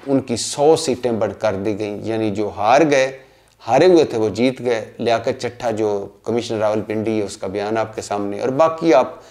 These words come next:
फॉर्म फ़ोर्टी फ़ाइव खोलें तो नवाज शरीफ की अपनी सीट गायब हो जाती है और ख्वाजा आसफ हार जाते हैं, मरीम नवाज हार जाती हैं।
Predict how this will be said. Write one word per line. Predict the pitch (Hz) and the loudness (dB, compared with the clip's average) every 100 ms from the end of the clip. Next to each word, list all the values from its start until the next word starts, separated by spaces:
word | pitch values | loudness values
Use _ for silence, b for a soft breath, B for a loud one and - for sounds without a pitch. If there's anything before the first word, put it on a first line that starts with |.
| B B - | B B 2
फॉर्म | 139 135 | 4 4
फ़ोर्टी | 131 131 131 | 0 -2 -2
फ़ाइव | 117 120 | 2 0
खोलें | 120 127 120 113 | 0 0 0 -2
तो | 104 | -4
नवाज | 107 110 | 0 0
शरीफ | - 101 | -2 -8
की | - | -2
अपनी | 113 113 135 | -2 0 -2
सीट | 123 110 | -2 -4
गायब | 107 107 101 | -4 -4 -2
हो | 104 | -4
जाती | 101 95 98 101 | -6 -10 -12 -12
है | 107 b b b b b b _ | -12 b b b b b b _
और | 117 107 101 | -4 0 0
ख्वाजा | 95 107 107 107 | 0 0 2 0
आसफ | 107 147 131 | 0 -2 0
हार | 113 104 | 0 0
जाते | 104 98 - | -2 -4 -4
हैं, | 101 | -4
मरीम | 101 101 104 | -4 -4 -2
नवाज | 107 123 135 | 2 4 4
हार | 110 101 | 2 -2
जाती | 98 95 - | -4 -10 -12
हैं। | 87 | -20